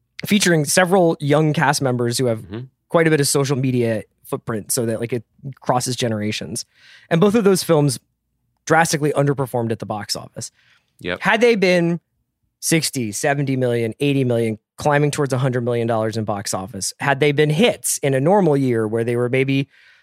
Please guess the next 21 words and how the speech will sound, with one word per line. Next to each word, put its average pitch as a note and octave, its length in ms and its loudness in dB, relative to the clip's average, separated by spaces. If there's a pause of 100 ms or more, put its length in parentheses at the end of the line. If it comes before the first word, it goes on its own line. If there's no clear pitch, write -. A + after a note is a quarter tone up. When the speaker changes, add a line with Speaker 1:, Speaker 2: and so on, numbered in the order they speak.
(280)
Speaker 1:
the, C3+ 180 0
the B2+ 200 0
thing D#3+ 280 2
that D#3 180 2
people D3+ 260 0
went D3 140 0
and D#3 100 -2
saw D3 140 2
twice D3 400 -2
over D3+ 200 -2
Christmas A#2 480 -2
or A2+ 40 -4
something, A2 460 -4 (840)
do E3+ 100 0
you F#3+ 100 2
think G#3+ 300 0
that B3+ 160 0
there G3+ 180 2
would D#3+ 220 0
be D3 140 0
more D3+ 760 0